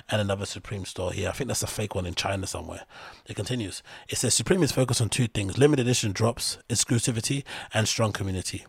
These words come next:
Yeah, right, but many businesses got good communities and limited offers, so what's the deal here?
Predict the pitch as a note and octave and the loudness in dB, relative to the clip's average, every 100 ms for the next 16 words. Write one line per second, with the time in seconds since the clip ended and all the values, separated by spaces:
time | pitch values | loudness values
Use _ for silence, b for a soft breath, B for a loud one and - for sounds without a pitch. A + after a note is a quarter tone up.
0 | - A2+ A#2 F#2+ G2+ G2+ A2+ G2+ A#2+ B2+ | -4 2 4 6 4 2 0 2 2 2
1 | A2 G#2+ G#2 - G2+ - - G#2+ B2+ A#2 | 0 0 -2 0 -2 -2 -2 0 -2 -2
2 | A2 G2 F#2+ G2 F#2+ F#2+ G2 A#2 G2+ G2 | -2 -2 -2 -4 -4 -2 -2 -2 -2 -4
3 | F#2+ G#2 G#2+ - G2+ G2 F#2 C3+ F#2 | -2 2 0 0 -2 -2 0 0 0